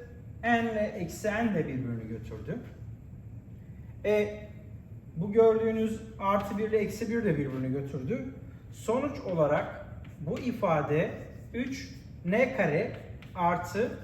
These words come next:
üç N'ye eşit oldu. Bunu üç parantezine alırsak bu üç çarpı N kare artı N. Bunu da N parantezine alırsak üç N, N artı bir elde ediyoruz.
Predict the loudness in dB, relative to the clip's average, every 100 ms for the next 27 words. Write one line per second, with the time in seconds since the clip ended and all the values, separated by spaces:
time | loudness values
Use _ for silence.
0 | -6 -4 -4 -10 -12 -4 0 2 2 -2
1 | -4 -8 -8 -8 -8 -10 -12 -14 -14 -14
2 | -16 -16 -16 -14 -14 -14 -16 -16 -4 0
3 | 0 0 2 4 6 4 2 2 4 4
4 | 2 -2 0 -2 -2 -6 -6 -6 -8 -6
5 | 2 4 4 2 0 0 0 0 2 4
6 | 2 4 2 0 0 0 2 0 -2 -10
7 | -12 -14 -14 -14 -14 -14 -14 -14 -4 2
8 | 4 6 6 6 2 -6 -10 -14 -14 -14
9 | -14 -14 -12 2 6 6 6 4 2 0
10 | 0 2 2 2 0 -4 0 0 0 -10
11 | -12 -14 -10 -4 0 0 0 0 0 -2
12 | -8 -12 -10 0 2 2 2 0 0 2
13 | 4 4 2 -4 -6 -10 -12 -12